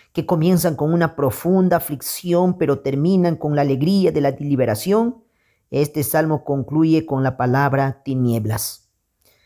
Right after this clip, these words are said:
¿Sabe? Hay un comentarista bíblico llamado Heisenberg, hizo el siguiente comentario sobre esta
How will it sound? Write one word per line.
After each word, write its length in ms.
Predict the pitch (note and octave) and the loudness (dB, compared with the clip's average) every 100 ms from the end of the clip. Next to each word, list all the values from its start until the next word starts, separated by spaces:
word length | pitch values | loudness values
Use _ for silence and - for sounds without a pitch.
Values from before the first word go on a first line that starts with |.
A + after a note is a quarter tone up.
| _ _ | _ _
¿Sabe? 600 | - - A#3+ D#3+ C#3+ C3+ _ _ _ _ - | -8 0 2 2 -2 -6 _ _ _ _ -4
Hay 220 | F#3+ F#3+ | 0 2
un 440 | F#3 F3+ E3+ D3+ - | 4 4 2 0 -6
comentarista 720 | - D#3+ C#3+ C3 C3+ D#3+ - C3+ | -6 -2 0 0 0 -2 -2 -2
bíblico 840 | C#3 D#3+ D3 - B2 A#2 A2 A2 | 0 2 0 0 0 2 0 -4
llamado 560 | - C#3 C#3 D3 C#3 B2+ | -4 0 2 2 2 0
Heisenberg, 840 | - G3 F#3 - C#3 A#2+ A2+ D3+ - _ _ _ _ _ | -2 -2 -2 -2 -2 0 0 -2 -8 _ _ _ _ _
hizo 360 | G#3 A#3+ - F#3+ | 0 0 2 2
el 80 | F3 | 0
siguiente 520 | - D3 F3 F3+ F3 | -2 0 0 0 -4
comentario 580 | D#3 C#3+ B2+ F3 F3+ F#3 | -2 -2 0 0 0 -2
sobre 420 | E3+ C#3+ C3+ D3+ | 0 2 4 2
esta 560 | D#3 - D3+ C3+ - | 0 -2 -2 -2 -8